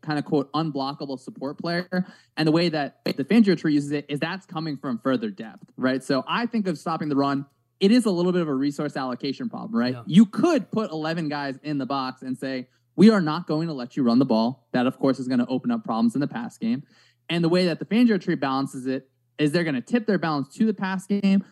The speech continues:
Speaker 1: while using technique on the back end and then also up front, where if you have a bigger body that's athletic and kinda maybe take two gaps up or play their gap and then fall into another gap up front,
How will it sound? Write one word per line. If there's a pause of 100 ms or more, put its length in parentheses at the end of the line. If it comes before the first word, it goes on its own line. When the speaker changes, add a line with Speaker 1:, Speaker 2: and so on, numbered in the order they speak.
(120)
Speaker 1:
while
using
technique
on
the
back
end
and
then
also
up
front, (220)
where
if
you
have
a
bigger
body
that's
athletic
and
kinda
maybe
take
two
gaps
up (240)
or
play
their
gap
and
then
fall
into
another
gap
up
front,